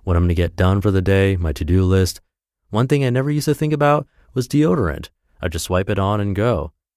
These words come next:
But I'm hearing more and more about unsafe ingredients, and if there's a safer alternative, I'd want to know about it. That's why I've gotta tell you about the aluminum-free deodorant that changed the game for me, Kopari.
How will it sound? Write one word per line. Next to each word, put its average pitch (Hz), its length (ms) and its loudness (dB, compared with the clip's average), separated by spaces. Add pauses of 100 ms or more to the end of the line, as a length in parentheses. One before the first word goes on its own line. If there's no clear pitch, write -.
(240)
But 101 80 2
I'm 104 80 0
hearing 143 260 2
more 123 240 2
and 123 100 2
more 113 160 0
about 101 240 0
unsafe 113 520 -2
ingredients, 90 680 -2 (220)
and 87 100 -6
if 85 100 -4
there's 113 180 2
a 101 60 -4
safer 160 320 0
alternative, 95 680 0 (140)
I'd 151 160 0
want 120 220 -2
to 90 40 -2
know 78 180 -2
about 80 280 -2
it. 135 160 0 (400)
That's 90 140 0
why 107 80 2
I've 104 100 0
gotta 110 180 2
tell 113 160 0
you 110 120 2
about 104 160 0
the 101 100 -4
aluminum-free 123 840 0
deodorant 117 500 0
that 90 160 -2
changed 117 340 -4
the 107 60 -8
game 113 180 2
for 107 140 -4
me, 127 340 0 (340)
Kopari. 131 580 0